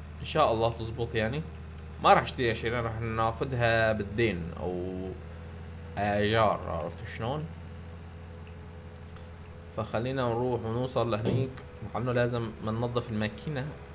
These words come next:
بس يلا عادي، ما بدنا نوجع راسنا بالتنظيف. ووهو، والله لازم ننام يا معلم،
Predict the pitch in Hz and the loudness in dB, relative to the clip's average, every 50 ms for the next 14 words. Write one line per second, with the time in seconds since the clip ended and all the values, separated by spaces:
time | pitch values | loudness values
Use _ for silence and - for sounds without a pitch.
0 | - - 151 - - - 277 180 110 95 110 117 117 104 82 78 82 85 104 110 | -10 -10 -10 -6 -4 -4 -2 0 0 0 2 2 2 2 0 -2 -6 -6 -4 -2
1 | 107 104 101 92 92 98 95 95 92 87 92 92 - - - 90 92 - - 95 | -2 -2 -2 -2 -2 -4 -4 -2 -2 -2 -2 -2 -4 -4 -6 -6 -6 -6 -6 -6
2 | 90 90 92 110 127 127 113 110 - - - - - - - - - - - - | -6 -4 -2 -2 -2 -2 -2 -4 -6 -8 -10 -14 -14 -14 -14 -14 -14 -14 -14 -14
3 | - - - - - - - - - - - - - - - - - 175 220 254 | -14 -14 -14 -14 -14 -14 -14 -14 -14 -14 -14 -14 -14 -14 -14 -10 -6 -2 -2 0
4 | 262 262 262 254 247 226 240 294 330 330 320 320 320 320 - 127 113 107 113 120 | 0 0 2 0 0 0 0 0 2 2 2 2 2 2 2 2 4 4 6 6
5 | 123 127 127 135 131 127 127 123 123 127 120 117 117 117 113 110 113 123 120 120 | 6 6 4 4 2 0 2 2 2 2 2 2 2 2 4 4 2 2 2 2
6 | 113 110 | 0 -2